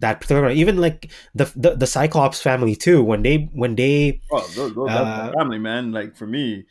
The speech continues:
Speaker 2: like, I don't think there's one member of Cyclops' family that, like, I'm not a fan of. Like, even down to Vulcan, this guy's sick in his head, but, like, he's crazy. But I'm
Speaker 1: Yeah.
Speaker 2: a Vulcan fan,
Speaker 1: Oh,
Speaker 2: Havoc, like,
Speaker 1: remember
Speaker 2: always been a Havoc fan. Um,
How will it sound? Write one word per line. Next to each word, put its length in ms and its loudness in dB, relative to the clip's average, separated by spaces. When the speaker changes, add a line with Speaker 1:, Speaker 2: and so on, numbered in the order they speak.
Speaker 2:
like, 260 -6
I 60 -2
don't 180 0
think 160 -4
there's 200 -6
one 340 -6
member 360 -6
of 140 -12
Cyclops' 540 -12
family 440 -14
that, 220 -10
like, 220 -12
I'm 240 -14
not 280 -10
a 80 -16
fan 340 -14
of. 200 -18
Like, 200 -14
even 300 -10
down 240 -8
to 60 -14
Vulcan, 600 -12
this 140 -20
guy's 240 -10
sick 180 -14
in 100 -16
his 120 -18
head, 320 -8
but, 160 -14
like, 240 -16
he's 160 -10
crazy. 560 0
But 400 -8
I'm 80 2
Speaker 1:
Yeah. 220 4
Speaker 2:
a 80 -6
Vulcan 320 -12
fan, 380 -4
Speaker 1:
Oh, 100 0
Speaker 2:
Havoc, 360 -2
like, 180 -8
Speaker 1:
remember 200 2
Speaker 2:
always 140 -8
been 180 -10
a 40 -10
Havoc 300 -8
fan. 440 -8
Um, 500 -12